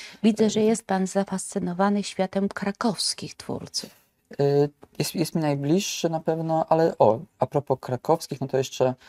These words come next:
Speaker 2: y, niedawno zmarł rektor, y, krakowskiej, był rektor Krakowskiej Akademii Sztuk Pięknych, mm, profesor, y, Stanisław Rodziński, i on miał wystawę u nas, y,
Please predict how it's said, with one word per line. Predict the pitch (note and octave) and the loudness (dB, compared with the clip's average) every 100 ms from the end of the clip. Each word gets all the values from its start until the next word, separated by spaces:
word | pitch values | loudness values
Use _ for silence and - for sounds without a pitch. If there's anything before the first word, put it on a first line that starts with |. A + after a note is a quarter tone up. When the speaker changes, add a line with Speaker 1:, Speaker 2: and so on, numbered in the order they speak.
| - _ - | -20 _ -6
Speaker 2:
y, | A#2+ A2+ - | -4 -2 0
niedawno | C3 D3 C3+ | 2 2 2
zmarł | A#2+ A#2+ C3 B2+ C3 - - | 0 2 4 4 2 -4 0
rektor, | B2+ A#2+ - - A#2 D3+ | 2 0 -2 0 4 4
y, | F#3+ G3 - - A#2 A2+ A2+ B2 | 4 -2 -8 -4 -4 -2 -4 -6
krakowskiej, | - - - - - - A#2 - | -10 -8 -8 -10 -10 -6 -6 -4
był | B2+ D#3+ C#3+ | -2 0 2
rektor | A#2+ - - - | 0 -2 -10 -8
Krakowskiej | B2+ - B2 - A#2 A2 - | -8 -8 -10 -8 -8 -8 -8
Akademii | - - A#2 | -8 -6 -6
Sztuk | - _ | -8 _
Pięknych, | C3 D3 - D#3 D#3+ - _ _ _ _ _ - | -6 -6 -6 -8 -8 -14 _ _ _ _ _ -10
mm, | D#3+ A#2 A#2 A#2 A#2 A2+ A2+ A2+ A2+ A#2 | -4 -2 0 -2 -2 -2 -2 -2 -2 -4
profesor, | - C3 C#3+ C#3 - B2+ C3+ - _ _ _ - - _ _ - A2+ G#2+ G#2+ A2 A2+ | -2 0 0 2 6 6 4 -6 _ _ _ -20 -20 _ _ -4 0 0 0 0 -2
y, | |
Stanisław | - C3+ C3 C3+ | -4 -4 -4 2
Rodziński, | C3+ A#2+ A#2+ A2+ G#2+ - - C3+ F3+ G#3 - _ _ _ _ - | 4 4 2 0 -6 -8 -6 -4 -2 -4 -6 _ _ _ _ -4
i | B2 B2+ B2 B2+ B2+ B2+ B2 - _ _ | -2 0 2 2 2 0 -2 -8 _ _
on | - E3 | 0 2
miał | D#3 C#3+ | 2 0
wystawę | C#3 D3 C#3+ | 2 2 2
u | D3 | 2
nas, | C3+ - | -2 -2
y, | - | -8